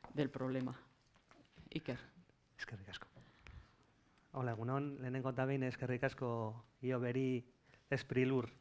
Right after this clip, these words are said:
Speaker 2: gonbidatzeagaitik jardunaldi hauetara. Eh,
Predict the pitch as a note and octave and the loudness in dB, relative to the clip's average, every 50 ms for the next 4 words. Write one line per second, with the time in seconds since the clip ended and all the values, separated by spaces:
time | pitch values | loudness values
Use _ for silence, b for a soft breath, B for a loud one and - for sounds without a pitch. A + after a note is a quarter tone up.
0 | - - - A#2 B2 B2+ A#2 B2 B2+ B2 A#2+ A2+ - A#2+ A2+ A2+ A2+ A2+ A#2 A2+ | -20 -14 -8 -4 -2 -2 0 0 2 0 0 0 0 0 0 0 0 0 -2 0
1 | A2+ A2 G#2+ G#2+ A#2 A2+ A2 G#2+ G#2+ G#2+ G#2 G2+ G2+ - - G#2+ G#2 G#2 G#2 G#2 | 0 0 0 0 0 0 0 0 -2 -2 -2 -4 -6 -6 -6 -4 -4 -4 -4 -2
2 | - G2+ G#2 G#2 G#2 B B B B B B B B B B B B B B B | -2 -2 -2 -2 -4 B B B B B B B B B B B B B B B
3 | _ _ _ _ - - C3+ B2 B2 A#2+ A#2+ A#2+ A#2 A#2 A#2 A#2 A#2+ A#2+ A2+ | _ _ _ _ -8 -4 -4 -2 -2 0 0 0 0 0 0 0 -2 -2 -4